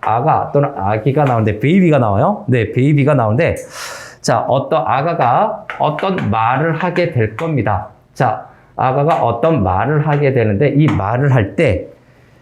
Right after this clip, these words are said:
그죠? 네, 말을 할 때 부모를 보게 됩니다. 네, 부-, 어, 부모의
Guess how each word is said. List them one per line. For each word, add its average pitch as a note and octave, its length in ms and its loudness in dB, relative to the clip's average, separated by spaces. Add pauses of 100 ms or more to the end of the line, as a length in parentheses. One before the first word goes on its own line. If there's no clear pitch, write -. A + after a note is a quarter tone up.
(200)
그죠? F3+ 500 0
네, F#2+ 540 2 (120)
말을 B2 400 2
할 A2+ 200 0
때 A#2 320 0 (480)
부모를 D#3 680 2
보게 B2+ 360 0
됩니다. A#2 800 0
네, G2+ 320 2
부-, B2+ 400 0
어, G2+ 360 0
부모의 C#3 720 0